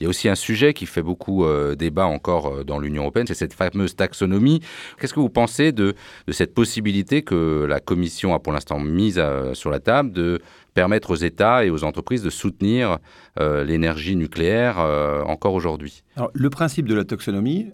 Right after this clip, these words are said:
Speaker 2: est excellent. Et l'Europe m-, donne un signal au monde. Enfin, une fois qu'elle aura validé entièrement sa taxonomie, hein, parce que pour l'instant, c'est pas encore le cas. Mais, euh, elle va donner un signal au monde, parce que les critères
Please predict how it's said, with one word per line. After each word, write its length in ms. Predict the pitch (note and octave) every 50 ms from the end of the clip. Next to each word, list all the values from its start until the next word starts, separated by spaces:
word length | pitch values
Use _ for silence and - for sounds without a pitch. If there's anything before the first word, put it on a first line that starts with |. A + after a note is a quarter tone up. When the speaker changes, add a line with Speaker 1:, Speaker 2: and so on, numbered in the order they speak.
| _ _
Speaker 2:
est 160 | - B2 -
excellent. 380 | - - - - C3 B2 E2 D#2 - _ _ _ _ _ - - - _ _ -
Et 80 | A2
l'Europe 380 | G#2 G#2+ G#2+ A#2 F#3+ G#3 - - - G#2+
m-, 220 | A2 A2 A#2 C#3 - -
donne 220 | C3+ A#2 C#3+ D#3+
un 80 | C#3 A#2
signal 340 | - - D#3+ D#3 E3+ F3 D3+
au 80 | D3
monde. 300 | D3 E3+ E3 B2 F2+ E2+ - - - _ _ _ _ _ _ -
Enfin, 160 | - - - E2+
une 120 | G2+ F#2+
fois 160 | - - D#3+
qu'elle 140 | - B2+ A2+
aura 120 | A2+ B2
validé 340 | A2+ G#2+ A#2+ A2 A2+ B2 D3+
entièrement 280 | C3+ - - C3 B2+ C3
sa 140 | A#2+ B2 A2+
taxonomie, 460 | - A#2+ - - A#2+ A2+ G2 E2+ F2
hein, 60 | A#2 B2
parce 160 | - F#2 -
que 60 | F#2+
pour 80 | E2 G2+
l'instant, 220 | F#2+ - - C#3
c'est 140 | C3+ - -
pas 80 | - A2+
encore 160 | G#2+ - G#2
le 60 | F#2+
cas. 140 | - - - - - - - - - -
Mais, 240 | A#2+ A#2+ A#2 G#2+ - - -
euh, 280 | A2 G#2 G2+ G2 G2 -
elle 140 | - A2 A2
va 120 | G2+ A#2
donner 200 | G#2+ A2 A2 A#2
un 60 | A#2 G#2
signal 240 | - - C#3+ C#3 E3+
au 40 | G3+
monde, 200 | A#3+ B3 F#3 -
parce 160 | B2 A2 -
que 60 | -
les 100 | B2+ E3
critères 520 | - - - D#3 C#3 D#3+ C#3 B2 G#2 F2